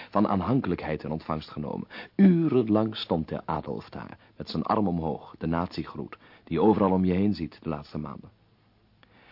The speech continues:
Hij heeft ontelbare telegrammen ontvangen. "Gods rijkste zegen voor u tot heil van Duitsland" en meer van dezelfde strekking.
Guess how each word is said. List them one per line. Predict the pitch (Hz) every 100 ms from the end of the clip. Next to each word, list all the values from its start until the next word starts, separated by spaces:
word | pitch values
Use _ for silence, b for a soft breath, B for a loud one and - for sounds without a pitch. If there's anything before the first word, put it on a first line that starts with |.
| B
Hij | 107
heeft | 110
ontelbare | 110 107 143 147 131
telegrammen | - 117 113 131 127
ontvangen. | 107 - 80 78 B B
"Gods | - - 120 -
rijkste | 113 131 - -
zegen | 82 104 120 104
voor | 92 85
u | 107 117
tot | - 85
heil | - 95 104
van | 92 82
Duitsland" | 80 82 78 - 62 73
en | 73 73
meer | 82 87
van | 82 73
dezelfde | 76 82 78 78
strekking. | - 85 -